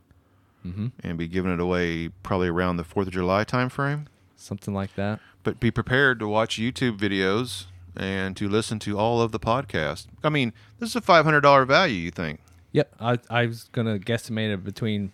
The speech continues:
Speaker 1: four and fifty, five hundred dollars.
Speaker 2: I mean, I, I've seen your drawings, and I've seen the wood that you're gonna use. It's solid,
Speaker 1: Yep.
Speaker 2: real. I mean, it's not like even plywood. It's
Speaker 1: No.
Speaker 2: tree.
Speaker 1: Yeah, it's, it's fully dead tree.
Speaker 2: Yes,
Speaker 1: Um,
Speaker 2: fully
Speaker 1: I
Speaker 2: dead.
Speaker 1: pride myself in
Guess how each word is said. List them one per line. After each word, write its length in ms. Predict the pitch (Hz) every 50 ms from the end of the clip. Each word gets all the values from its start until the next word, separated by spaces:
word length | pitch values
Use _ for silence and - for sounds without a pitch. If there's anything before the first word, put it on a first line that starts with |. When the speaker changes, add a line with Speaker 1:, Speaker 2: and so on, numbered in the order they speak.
| _
Speaker 1:
four 180 | - 113 110 104
and 120 | 104 107
fifty, 320 | - 107 104 - - 104 101
five 240 | - 101 98 98
hundred 140 | 95 98 90 87
dollars. 200 | - - - 95 123
Speaker 2:
I 60 | 131
mean, 80 | 127 123
I, 260 | 127 143 143 - 131
I've 80 | 139
seen 240 | - - 147 139 127
your 80 | 117 110
drawings, 560 | 104 107 113 120 120 98 82 82 90 104 110
and 140 | - 104 104
I've 100 | 101 95
seen 240 | - 120 117 110 104
the 80 | 98
wood 220 | 95 98 110 113 101
that 100 | 95 92
you're 80 | 95
gonna 140 | 95 92 87
use. 340 | 80 80 82 82 85 87 101
It's 240 | - 107 104 - -
solid, 640 | - - - 113 101 107 110 110 113 113 110 107 - _ _ _ _ _ _ _ _ _ _ _ -
Speaker 1:
Yep. 100 | - 123
Speaker 2:
real. 500 | 131 117 120 120 120 120 120 113 123 123 - _ _ _ _ _ _ -
I 60 | 107
mean, 200 | 104 104 104 104
it's 140 | 107 - -
not 220 | 131 131 131 110
like 240 | 120 120 113 107 -
even 240 | 120 120 104 107 101
plywood. 560 | - - 113 110 113 110 104 101 98 95 92
It's 220 | 98 110 - - - _ - - - _ _ _ _ _ -
Speaker 1:
No. 120 | 131 123
Speaker 2:
tree. 540 | 110 - - 117 117 123 120 101 85 82 82 - _ _ _ _ _ _ _ _ _
Speaker 1:
Yeah, 140 | - 107 87
it's, 280 | 87 104 107 - - - - _ _ _ _
it's 240 | - 113 - - - _ _ _ _ _ _ -
fully 280 | 143 139 147 151 139
dead 300 | 135 127 131 127 131 127
tree. 460 | - - - 113 110 107 107 110 107 - _ -
Speaker 2:
Yes, 220 | 107 98 98 101
Speaker 1:
Um, 280 | 98 101 101 98 90 -
Speaker 2:
fully 180 | - 107 113
Speaker 1:
I 20 | 110
Speaker 2:
dead. 140 | 95 90 85
Speaker 1:
pride 200 | 131 120 123 123
myself 520 | 120 117 117 - - 117 110 107 - -
in 220 | 110 101 101 98